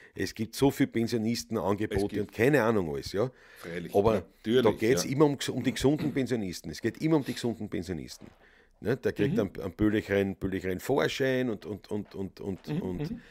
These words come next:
Speaker 1: billigere, was weiß ich was alles, nicht? Aber wenn's einmal
Speaker 2: Mhm.
Speaker 1: nimmer mehr gesund bist, dann schaut's anders aus.
Speaker 2: Dann wird's hakelig, ja. Dann
Speaker 1: Dann
Speaker 2: wird's
Speaker 1: wird's
Speaker 2: hakelig,
Speaker 1: hakelig.
Speaker 2: das Ganze. Genau,
Speaker 1: Und,
Speaker 2: genau.
Speaker 1: und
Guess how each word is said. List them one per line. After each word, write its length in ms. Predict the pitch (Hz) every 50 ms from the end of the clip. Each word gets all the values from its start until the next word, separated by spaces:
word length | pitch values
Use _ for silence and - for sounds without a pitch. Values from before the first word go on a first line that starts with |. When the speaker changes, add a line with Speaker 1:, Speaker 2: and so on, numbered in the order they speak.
| - - _ _ _
Speaker 1:
billigere, 680 | - 95 98 101 - - 104 92 98 98 95 92 90 - - - - - _ _ -
was 220 | - 101 107 101
weiß 240 | 107 95 92 - -
ich 120 | 107 117
was 160 | 120 143 135
alles, 280 | 117 107 131 160 151 -
nicht? 180 | 110 123 139 - _ - - - _ - - - - -
Aber 180 | - 107 117 107
wenn's 240 | 120 131 135 - -
einmal 180 | 131 131 127
Speaker 2:
Mhm. 80 | 120 - -
Speaker 1:
nimmer 200 | 135 160 185 208 180
mehr 120 | 165 123
gesund 380 | - - - 98 92 82 - -
bist, 260 | - 78 71 - -
dann 160 | 85 95 120
schaut's 200 | 117 147 135 -
anders 340 | 110 104 98 92 85 - -
aus. 240 | 71 62 - - - -
Speaker 2:
Dann 120 | 95 113 120
wird's 180 | 170 175 - -
hakelig, 320 | 127 131 - 92 82 -
ja. 120 | 87 87 95
Dann 320 | 131 135 - - 95 113
Speaker 1:
Dann 0 |
Speaker 2:
wird's 140 | 143 175 131 147
Speaker 1:
wird's 100 | - 101
Speaker 2:
hakelig, 200 | 80 76 76 65
Speaker 1:
hakelig. 120 | 76 - -
Speaker 2:
das 100 | 82 -
Ganze. 340 | - 73 73 - - 76 - - - _ _ _ - -
Genau, 340 | - 143 127 110 107 - - _
Speaker 1:
Und, 100 | - 98 110 107 101
Speaker 2:
genau. 60 | 101
Speaker 1:
und 200 | - - 107 101